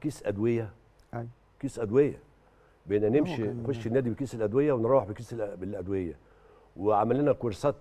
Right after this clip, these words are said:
Speaker 1: تغذية من جديد وحاجة كانت غريبة جدًا. قال لي، فجيت مرة قاعد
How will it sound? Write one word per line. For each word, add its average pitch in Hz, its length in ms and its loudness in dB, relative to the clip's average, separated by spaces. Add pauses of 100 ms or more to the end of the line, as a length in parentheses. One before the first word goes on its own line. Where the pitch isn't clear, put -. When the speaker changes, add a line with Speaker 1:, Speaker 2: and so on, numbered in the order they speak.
Speaker 1:
تغذية 120 400 0
من 113 200 -4
جديد 120 360 -2
وحاجة 139 560 2
كانت 120 360 0
غريبة 131 300 4
جدًا. 123 380 0
قال 165 80 2
لي، 156 140 2
فجيت 123 480 2
مرة 143 340 4 (800)
قاعد 127 380 0